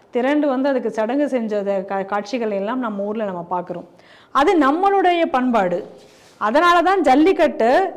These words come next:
பீட்டாவால கூட தடை செய்யப்பட முடியல. ஏன்னா இது நம்மளுடைய பாரம்பரிய விளையாட்டு, நம்ம மண்ணோடு இயைந்தது, நம்ம பண்பாட்டோடு இயைந்தது அப்படிங்கிறதுனால தான். ஆனா இன்னைக்கு இதை கொண்டு போயிட்டு ஒரு கொஞ்சம் கூட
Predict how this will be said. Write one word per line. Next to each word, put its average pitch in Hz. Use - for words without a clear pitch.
பீட்டாவால 349
கூட 320
தடை 311
செய்யப்பட 302
முடியல. 202
ஏன்னா 294
இது 302
நம்மளுடைய 277
பாரம்பரிய 294
விளையாட்டு, 226
நம்ம 208
மண்ணோடு 302
இயைந்தது, 269
நம்ம 202
பண்பாட்டோடு 302
இயைந்தது 254
அப்படிங்கிறதுனால 190
தான். 165
ஆனா 285
இன்னைக்கு 294
இதை 339
கொண்டு 339
போயிட்டு 294
ஒரு 269
கொஞ்சம் 330
கூட 370